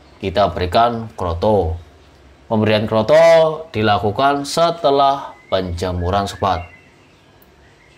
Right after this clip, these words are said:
Catatan lagi, untuk proses penjemuran sobat dapat lakukan setiap hari sobat. Untuk penjemuran ini dilakukan sesuai dengan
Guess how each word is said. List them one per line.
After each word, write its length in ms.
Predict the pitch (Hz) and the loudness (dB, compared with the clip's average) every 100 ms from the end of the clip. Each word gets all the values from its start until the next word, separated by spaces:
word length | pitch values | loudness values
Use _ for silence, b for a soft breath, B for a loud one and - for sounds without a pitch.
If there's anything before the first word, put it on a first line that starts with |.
| _ _ - - - - | _ _ -20 -20 -14 -6
Catatan 400 | 107 117 117 113 | -2 2 2 0
lagi, 560 | 101 110 170 180 - - - - | 0 2 2 2 -6 -20 -6 0
untuk 320 | 175 170 170 | 2 0 0
proses 320 | 156 156 156 | 0 0 0
penjemuran 720 | - 143 135 139 151 165 165 | 0 0 2 2 2 2 -2
sobat 480 | 127 107 92 110 113 | -2 -2 0 0 0
dapat 240 | 92 92 | -4 -4
lakukan 480 | 98 95 104 135 135 | -4 -4 -2 0 -2
setiap 720 | 135 165 165 160 113 110 107 - | -2 0 0 0 -2 2 0 0
hari 320 | 90 90 110 | -2 0 0
sobat. 400 | 107 107 110 - - - - - - | 0 2 0 -2 -14 -20 -20 -20 -12
Untuk 240 | 107 - 104 | -8 -6 -4
penjemuran 400 | 95 90 95 95 | -2 -2 -2 0
ini 480 | 107 147 160 160 156 | 0 0 2 0 -4
dilakukan 560 | 92 95 90 87 123 131 | -6 -4 -2 0 0 0
sesuai 560 | - 156 160 131 127 | 0 0 0 -2 -2
dengan 480 | 120 101 123 139 139 | -2 -2 0 0 -2